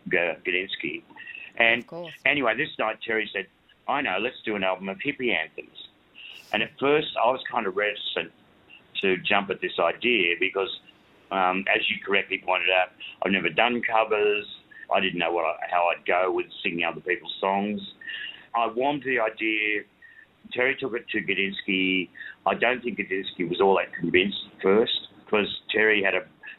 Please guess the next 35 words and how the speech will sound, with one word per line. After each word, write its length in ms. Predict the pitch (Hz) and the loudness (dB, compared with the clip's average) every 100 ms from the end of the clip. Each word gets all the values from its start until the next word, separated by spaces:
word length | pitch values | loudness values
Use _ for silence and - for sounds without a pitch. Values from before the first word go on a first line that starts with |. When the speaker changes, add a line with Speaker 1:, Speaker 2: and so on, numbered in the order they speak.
| _ | _
Speaker 1:
policy 460 | 104 95 95 - 90 | 0 2 2 0 0
of 60 | 80 - - - | 0 -8 -20 -4
holding 380 | 113 131 131 113 | 4 4 4 2
the 60 | 104 | 0
music 360 | 104 98 92 | 0 -2 -4
back 380 | 113 107 85 - - _ _ _ _ | 0 2 2 -2 -14 _ _ _ _
until 300 | 95 98 110 - | -2 2 0 0
such 280 | 95 - - | -4 -4 -2
time 220 | 90 87 | 0 0
as 80 | 85 | 0
Terry 240 | 98 95 87 | 2 2 4
and 100 | 92 | 2
I 140 | 95 | 2
were 180 | 92 90 - - - - | 2 -2 -6 -18 -18 -8
happy 400 | 131 127 123 101 | 2 2 4 0
enough 260 | 98 92 | 2 0
with 140 | 101 85 | 0 0
it, 140 | 87 - _ | -2 -8 _
you 100 | 110 | -2
know, 140 | 92 90 | 0 0
to 160 | - | -2
present 340 | 90 87 98 95 | -4 -2 -2 -2
to 120 | 85 | 0
a 20 | |
record 320 | 90 - 85 - | 0 -2 -6 -2
company. 300 | 85 - 73 - | -4 -4 -8 0
So 160 | 85 82 | 2 2
Speaker 2:
Yeah. 180 | - 139 - - - - - | -4 -14 -10 -6 -4 0 6
Speaker 1:
Gudinski 440 | 120 139 - 107 | 8 6 4 0
spent, 320 | - 104 98 101 | 6 4 4 4
um, 240 | 95 90 - | 4 4 -2
<laughs> 140 | - 127 | 2 2
a 60 | |
long 340 | 117 113 113 - - | 4 2 0 -2 -4
time 300 | 101 85 80 | -2 -2 -6